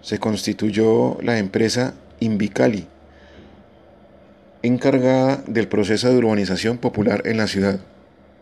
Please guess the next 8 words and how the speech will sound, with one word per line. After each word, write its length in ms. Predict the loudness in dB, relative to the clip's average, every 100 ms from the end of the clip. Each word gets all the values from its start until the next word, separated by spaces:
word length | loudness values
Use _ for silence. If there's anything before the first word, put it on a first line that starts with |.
| _ -20 -20 -20 -20 -20 -20 -20 _ _ -2
Durante 380 | 0 0 0
la 80 | 0
etapa 360 | 0 0 2 2
de 100 | 2
expansión 520 | 0 -4 -2 -2 0
de 80 | 0
la 120 | 0
ciudad 400 | 2 2 2